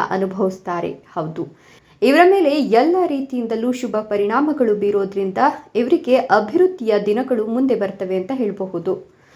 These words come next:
ಮುಂದಿನ ಇಪ್ಪತ್ತೈದು ವರ್ಷಗಳವರೆಗೂ ಕೂಡ ಇವರು ಅಭಿವೃದ್ಧಿಯನ್ನ ಕಾಣ್ತಾರೆ. ಹೌದು, ಎಲ್ಲ ಕ್ಷೇತ್ರಗಳಲ್ಲೂ ಯಶಸ್ಸು ಸಿಗುತ್ತೆ. ರಾಜಯೋಗದಿಂದ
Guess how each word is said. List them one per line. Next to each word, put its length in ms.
ಮುಂದಿನ 300
ಇಪ್ಪತ್ತೈದು 580
ವರ್ಷಗಳವರೆಗೂ 920
ಕೂಡ 200
ಇವರು 200
ಅಭಿವೃದ್ಧಿಯನ್ನ 640
ಕಾಣ್ತಾರೆ. 580
ಹೌದು, 680
ಎಲ್ಲ 400
ಕ್ಷೇತ್ರಗಳಲ್ಲೂ 840
ಯಶಸ್ಸು 440
ಸಿಗುತ್ತೆ. 640
ರಾಜಯೋಗದಿಂದ 840